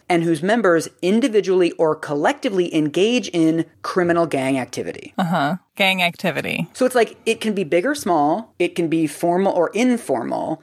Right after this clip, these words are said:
Speaker 1: and all it has to do is one of its primary activities has to
Speaker 2: Yeah.
Speaker 1: be crime.
Speaker 2: I see what you're getting, or something you might be getting at here, which is that now if three people conspire to commit some kind of crime together,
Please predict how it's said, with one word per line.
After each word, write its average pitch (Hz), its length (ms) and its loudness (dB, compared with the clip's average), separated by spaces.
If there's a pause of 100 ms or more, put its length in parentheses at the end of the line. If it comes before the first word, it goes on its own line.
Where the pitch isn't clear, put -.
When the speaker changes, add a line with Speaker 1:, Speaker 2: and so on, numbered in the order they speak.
Speaker 1:
and 202 480 2 (140)
all 214 180 6
it 254 80 0
has 233 160 -4
to 202 80 -10
do 190 240 -2
is 165 180 2 (100)
one 170 360 0
of 185 160 0
its 190 220 -4
primary 185 640 -2
activities 139 840 -4 (260)
has 175 220 -2
to 185 80 -2
Speaker 2:
Yeah. 175 280 2
Speaker 1:
be 196 60 2
crime. - 380 -2
Speaker 2:
I 311 100 4
see 453 300 2
what 440 160 0
you're 302 140 -2
getting, 262 600 0
or 220 200 0 (280)
something 247 340 0
you 214 140 0
might 220 160 0
be 220 100 -8
getting 170 280 0
at 160 120 0
here, 170 200 0
which 170 180 -2
is 175 140 -2
that - 260 -2
now 220 680 2
if 185 200 -6
three 254 320 0
people 196 680 2
conspire 190 720 0 (100)
to 160 380 0
commit 170 360 0
some 226 200 0
kind 190 180 0
of 170 60 -6
crime 196 200 0
together, 160 420 0